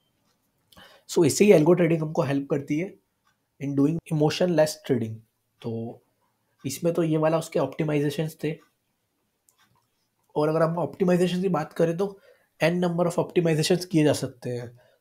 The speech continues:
बहुत सारी स्ट्रैटेजीज बनाई जा सकती है। जहाँ पे इसी स्ट्रैटेजी में अगर मैं बोलूँ कि वो Bollinger Band के भी नीचे होना चाहिए करंट क्लोज, तो ये एक और ऑप्टिमाइजेशन होगा। जैसी आपके ऑप्टिमाइजेशन होंगे, वैसी स्ट्रैटेजी कोड हो सकती है। ये हम कोड कर सकते हैं in Tradetron,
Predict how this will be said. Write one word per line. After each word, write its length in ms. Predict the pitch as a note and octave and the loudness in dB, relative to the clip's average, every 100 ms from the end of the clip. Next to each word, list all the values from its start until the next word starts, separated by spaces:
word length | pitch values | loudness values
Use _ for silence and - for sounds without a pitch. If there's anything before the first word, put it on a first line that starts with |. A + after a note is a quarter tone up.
| _ _ - | _ _ -12
बहुत 280 | C3 D3+ F3 | -4 -4 0
सारी 180 | F#3 E3+ | 0 0
स्ट्रैटेजीज 440 | E3+ D3 C#3+ D3+ C#3+ | 0 -2 0 -2 -2
बनाई 180 | C#3 | -4
जा 100 | C#3+ | -2
सकती 320 | C#3 D3 - D#3 | -4 -8 -6 -4
है। 60 | |
जहाँ 200 | D3 C3+ C3+ | 0 0 0
पे 80 | D#3+ | -2
इसी 140 | C#3 D#3 | -2 -4
स्ट्रैटेजी 440 | - C#3+ D3 D3 | -2 -2 0 -2
में 120 | D3+ | -2
अगर 160 | C#3+ D3 | -2 -2
मैं 280 | D3+ C#3+ C#3 | -4 -4 0
बोलूँ 260 | C#3 D3+ E3 _ _ _ _ | 0 0 -6 _ _ _ _
कि 80 | - | 0
वो 140 | D3 D3 C#3 | 2 4 4
Bollinger 360 | C3+ C#3+ D3 D3 | 2 2 0 0
Band 200 | C#3+ C#3+ | 0 -2
के 100 | D3+ | -2
भी 100 | D#3 | -2
नीचे 240 | D3+ C#3 | -2 0
होना 200 | D3 C#3 | 0 0
चाहिए 260 | C#3 C#3+ C#3 | 0 0 0
करंट 360 | C#3+ C3 C3+ C3+ | 0 0 -2 -2
क्लोज, 260 | D3 C#3+ C#3+ _ _ - | 0 0 -2 _ _ -2
तो 60 | |
ये 140 | C3+ C3 | 2 2
एक 120 | B2 | 2
और 80 | C#3+ | 2
ऑप्टिमाइजेशन 680 | C3+ - C#3+ C#3 C3+ C#3+ | 0 -2 -2 -2 -2 -2
होगा। 180 | C3+ C3 | -4 -4
जैसी 420 | C3+ D3+ D3 - | -4 -2 -2 2
आपके 280 | G#3 E3+ - | 2 2 0
ऑप्टिमाइजेशन 640 | C#3+ C#3+ E3+ D#3+ D3+ D3 D#3 | 0 0 0 0 0 -2 -2
होंगे, 260 | D#3 D#3+ | -2 -2
वैसी 340 | D3+ C#3+ C#3+ F3+ | 0 0 0 -2
स्ट्रैटेजी 460 | - F#3 F3 C#3 | 0 -2 0 -2
कोड 200 | C#3+ C3+ | 0 2
हो 60 | B2 | 2
सकती 380 | A2+ A#2 - A2+ | 0 -6 -8 -8
है। 100 | A#2 _ _ _ _ _ _ _ - | -10 _ _ _ _ _ _ _ 0
ये 100 | D3+ | 4
हम 180 | F3 F3+ | 4 6
कोड 220 | F#3+ F3+ | 6 6
कर 100 | F3+ | 2
सकते 320 | F3+ F3 F#3 | 2 0 0
हैं 60 | E3+ | 0
in 200 | D#3+ - | -2 2
Tradetron, 580 | D3 C#3+ - D3 D3 | 2 4 4 4 4